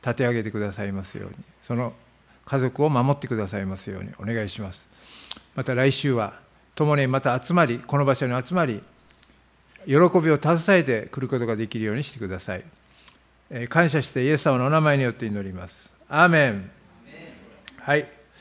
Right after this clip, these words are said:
えー、二週間ぶりに第二列王記に戻りたいと思いますが、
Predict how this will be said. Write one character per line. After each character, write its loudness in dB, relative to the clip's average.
え 2
ー、 -6
二 0
週 0
間 4
ぶ 0
り 2
に -4
第 4
二 -2
列 0
王 2
記 -8
に -4
戻 -2
り -6
た -2
い -4
と -8
思 -10
い -10
ま -12
す -16
が、 -4